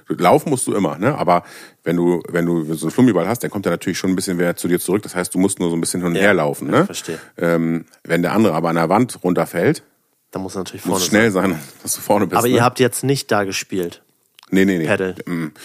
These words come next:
Speaker 1: das mache ich jetzt. Ich will demnächst mal hin. Also du
Speaker 2: Kann
Speaker 1: kannst
Speaker 2: man sich
Speaker 1: bis
Speaker 2: le-, leihen, welche?
Speaker 1: Ja, kannst du alles leihen. Tennis, also diesen, diesen Schläger, Ball. Ähm,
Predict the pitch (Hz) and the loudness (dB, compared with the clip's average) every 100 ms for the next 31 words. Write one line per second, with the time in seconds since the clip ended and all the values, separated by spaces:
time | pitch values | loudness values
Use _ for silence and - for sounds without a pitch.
0 | - - 95 131 120 98 - - 107 101 | -14 -4 -2 0 -2 -10 -10 -4 0 2
1 | 101 98 92 135 180 - 90 92 98 127 | 2 0 -2 -2 -2 -4 -4 -4 -2 0
2 | 170 147 123 127 - - 110 135 196 214 | 0 0 -2 -4 -8 -8 -6 -4 -4 -6
3 | 165 214 - - 95 95 151 - 113 - | -8 -10 -14 -4 0 0 -2 -4 -6 -6
4 | 98 73 - - 107 117 107 - - 90 | -6 -8 -10 -12 -4 -4 -4 -8 -4 -4
5 | 87 82 82 80 78 - 113 120 113 110 | -2 -2 -2 -4 -8 0 2 4 2 -2
6 | - 82 98 110 120 - - - _ - | -4 2 2 2 -2 -8 -20 -20 _ -4
7 | 95 95 92 95 | -2 0 0 -2